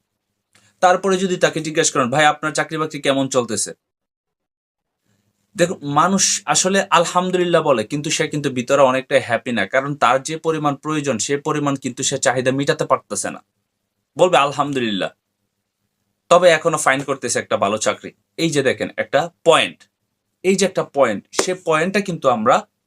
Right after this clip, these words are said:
অনেকেই, সে পয়েন্টটাকে আমরা ফাইন্ডারে করে সেটাকে আমরা লিখে রাখি না। লিখে রাখেন ওই ব্যক্তির নামে, যখন কথা বলতেছেন, ওই ব্যক্তির কি কি পয়েন্টগুলি আপনি পেলেন। ওকে, তারপর ওনার পরিবারের সম্পর্কে জিজ্ঞেন।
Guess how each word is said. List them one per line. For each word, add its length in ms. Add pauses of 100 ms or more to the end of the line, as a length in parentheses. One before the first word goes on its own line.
(320)
অনেকেই, 480
সে 220
পয়েন্টটাকে 580
আমরা 340 (1080)
ফাইন্ডারে 520 (360)
করে 280 (200)
সেটাকে 320
আমরা 140
লিখে 220
রাখি 200
না। 200
লিখে 240
রাখেন 260
ওই 120
ব্যক্তির 380
নামে, 200
যখন 240
কথা 240
বলতেছেন, 320
ওই 80
ব্যক্তির 320
কি 120
কি 120
পয়েন্টগুলি 460
আপনি 200
পেলেন। 240 (760)
ওকে, 180 (340)
তারপর 340
ওনার 180
পরিবারের 420
সম্পর্কে 460
জিজ্ঞেন। 260